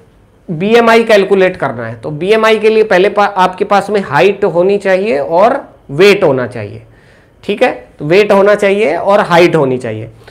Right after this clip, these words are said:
तो कुल मिला के यदि आपके, अ, एक procedure में गड़बड़ है, weight में गड़बड़ है, तो obviously बीएमआई में भी गड़बड़ होगी ही होगी। समझ रहे हो? यानी कि एक step से अगले step में गड़बड़ होगी ही होगी।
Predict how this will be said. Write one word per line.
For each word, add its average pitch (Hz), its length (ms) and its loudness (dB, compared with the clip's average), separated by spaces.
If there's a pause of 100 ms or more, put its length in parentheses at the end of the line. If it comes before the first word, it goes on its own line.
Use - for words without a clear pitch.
(460)
तो 254 120 2
कुल 254 280 2
मिला 240 260 4
के 240 180 0
यदि 233 260 2
आपके, 233 360 2
अ, 247 60 6 (1160)
एक 254 300 2
procedure 226 500 2
में 220 140 4
गड़बड़ 156 300 2
है, 120 200 -8
weight 202 340 2
में 233 220 4
गड़बड़ 170 280 2
है, 120 240 -8 (300)
तो 220 140 -6
obviously 226 500 2
बीएमआई 202 460 4
में 202 180 4
भी 202 100 2
गड़बड़ 196 360 2
होगी 160 360 -2
ही 180 160 -4
होगी। 117 380 -6 (760)
समझ 180 220 4
रहे 226 140 4
हो? 139 100 -4 (460)
यानी 190 180 4
कि 233 220 -6
एक 240 220 2
step 214 320 0
से 240 240 -2
अगले 208 360 2
step 208 340 -2
में 208 140 -4
गड़बड़ 196 280 0
होगी 156 320 -4
ही 165 160 -4
होगी। 113 320 -6